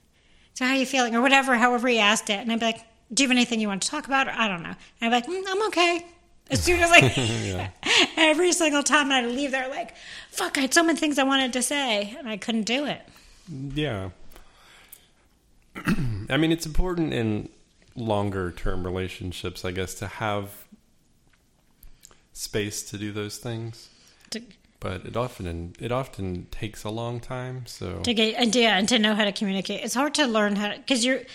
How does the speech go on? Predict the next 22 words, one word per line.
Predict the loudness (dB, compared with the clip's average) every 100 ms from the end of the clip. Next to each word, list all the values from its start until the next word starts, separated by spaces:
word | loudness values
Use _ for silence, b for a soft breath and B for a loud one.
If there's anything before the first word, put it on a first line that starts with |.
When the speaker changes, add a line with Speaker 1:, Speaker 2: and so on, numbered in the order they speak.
| B
Speaker 1:
every | -2 2
time | 4 4
you're | 4
in | 4
a |
different | 2 0 -2 0
relationship, | 2 2 2 0 -2 -2
you |
have | -2
to | -2
learn | -2 0
how | 0
to |
communicate | -2 -2 -2 -4
a | -4
little | -6
bit | -6
differently, | -8 -8 -14 -10
like, | -6 0
their | 4 4
communication | 2 -2 -2 -4 -6 -6
style. | -8 -8 -12